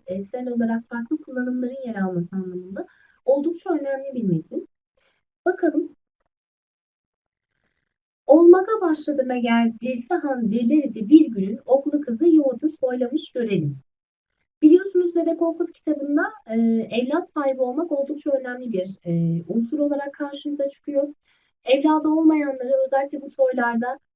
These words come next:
e, farklı muamele gördüklerini, kara çadıra oturttuklarını, altına kara keçe koyduklarını,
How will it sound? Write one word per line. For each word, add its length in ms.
e, 160
farklı 300
muamele 400
gördüklerini, 720
kara 260
çadıra 320
oturttuklarını, 800
altına 260
kara 180
keçe 240
koyduklarını, 720